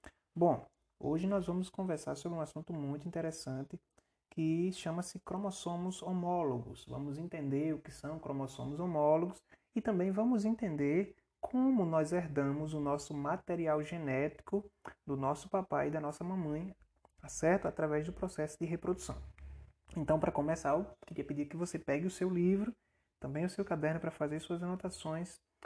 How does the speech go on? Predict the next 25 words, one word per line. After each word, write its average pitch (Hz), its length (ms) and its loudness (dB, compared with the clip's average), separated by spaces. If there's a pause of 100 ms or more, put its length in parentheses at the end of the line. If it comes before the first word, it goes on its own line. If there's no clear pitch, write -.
(180)
porque 151 260 -4
estamos 220 380 -4
trabalhando 165 460 2
conteúdo 190 480 2
novo 170 400 4
e 175 40 -2
você 160 280 -6
precisa, 185 640 -4 (380)
é, 135 380 0
fixar 175 580 -4
o - 20 -2
máximo 160 640 0
possível. 170 600 -4
E - 20 0
você 139 340 -2
sabe 170 520 2
que 175 100 -4
quando 151 240 -6
você 143 300 -4
escreve, 139 560 -2
você 185 320 -4
aprende 151 440 -2
muito 185 280 -6
mais, - 420 -10 (160)
ok? 165 600 0